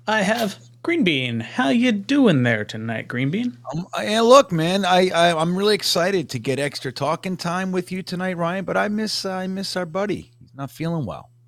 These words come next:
Speaker 2: I'm sad.
Speaker 1: Yeah. Matt, we're hoping you feel better. Matt's gonna be, uh, little subbing out today. It's gonna be the, the Green Bean and Ryan Talking Jets panel tonight. It's gonna be a lot of fun. We're
Speaker 2: <laughs>
Speaker 1: looking forward to, uh, to hanging out with you, but hopefully Matt's feeling a little bit better.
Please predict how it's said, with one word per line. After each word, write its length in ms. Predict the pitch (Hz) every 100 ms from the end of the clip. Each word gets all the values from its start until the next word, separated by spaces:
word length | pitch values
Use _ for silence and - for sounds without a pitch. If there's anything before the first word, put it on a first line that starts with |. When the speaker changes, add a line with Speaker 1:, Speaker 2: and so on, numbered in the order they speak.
| _
Speaker 2:
I'm 100 | -
sad. 460 | - 165 147 - -
Speaker 1:
Yeah. 680 | 185 226 247 226 - - 123
Matt, 400 | 139 220 220 -
we're 120 | 156
hoping 360 | 165 214 214 190
you 100 | 160
feel 300 | - 185 165
better. 400 | 135 160 175 165
Matt's 320 | 151 147 -
gonna 240 | 156 147
be, 420 | 131 139 139 135 131
uh, 320 | 127 123 120 - - - - - - _ _ _ _ _ _ _
little 200 | - 247
subbing 440 | - - 254 226 208
out 280 | 226 220 -
today. 380 | 185 170 208
It's 180 | 277 -
gonna 160 | 175 151
be 80 | 147
the, 240 | 131 135
the 120 | 127
Green 220 | 131 156
Bean 160 | 147 147
and 140 | 131
Ryan 320 | 135 190 151 120
Talking 320 | 131 117 113
Jets 200 | 120 -
panel 220 | 123 117
tonight. 280 | 120 131 226
It's 60 |
gonna 140 | 175 151
be 80 | 165
a 60 |
lot 140 | 185 170
of 60 |
fun. 220 | - 170
We're 80 | 320
Speaker 2:
<laughs> 60 | 349
Speaker 1:
looking 220 | 370 339
forward 380 | - 339 339 339
to, 320 | 330 320 311
uh, 180 | 311 302
to 80 | 285
hanging 240 | 269 254
out 140 | 233 226
with 120 | 202
you, 100 | 208
but 120 | 180
hopefully 300 | 180 170 156
Matt's 240 | 139 131 -
feeling 200 | 131 123
a 40 |
little 100 | 117
bit 180 | 113 -
better. 300 | 113 113